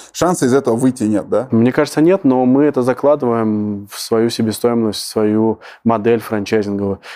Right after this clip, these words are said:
Speaker 2: Вот ты, кстати, сегодня еще з-, э, вот чуть-чуть коснусь, что действительно, когда ты идешь в франчайзинг, э, у тебя, мне кажется, только один вариант. Либо ты идешь туда на десятки лет,
Speaker 1: Мгм.
Speaker 2: либо туда не стоит идти вообще, потому что, э, франчайзинг, э, он будет окупаться гораздо дольше, чем своя розница.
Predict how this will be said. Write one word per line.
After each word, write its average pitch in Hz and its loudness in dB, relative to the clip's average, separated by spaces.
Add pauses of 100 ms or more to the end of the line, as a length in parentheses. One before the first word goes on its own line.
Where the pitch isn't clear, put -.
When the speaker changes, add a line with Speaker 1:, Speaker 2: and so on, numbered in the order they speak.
(120)
Speaker 2:
Вот 117 -2
ты, 127 0
кстати, 120 -2
сегодня 120 0
еще 107 -4
з-, 104 -2
э, 110 2
вот 104 -4
чуть-чуть - -4
коснусь, 147 0
что 107 -2 (300)
действительно, 120 2
когда 113 2
ты 120 0
идешь 120 2
в - -12
франчайзинг, 120 0 (420)
э, 101 0
у 101 -2
тебя, 120 2
мне 120 2
кажется, 113 -2
только 117 0
один 117 0
вариант. 104 0
Либо 117 2
ты 120 0
идешь 120 2
туда 110 -2
на 107 0
десятки 110 -2
лет, 143 2 (340)
Speaker 1:
Мгм. 110 0
Speaker 2:
либо 117 2
туда 113 -2
не 110 2
стоит 110 0
идти 107 -2
вообще, 107 -2
потому 104 -2
что, 104 -2 (340)
э, 110 2
франчайзинг, 123 0
э, 107 -2
он 113 0
будет 113 0
окупаться 110 -2
гораздо 110 -2
дольше, 120 -2
чем 104 -6
своя 107 -2
розница. 101 -6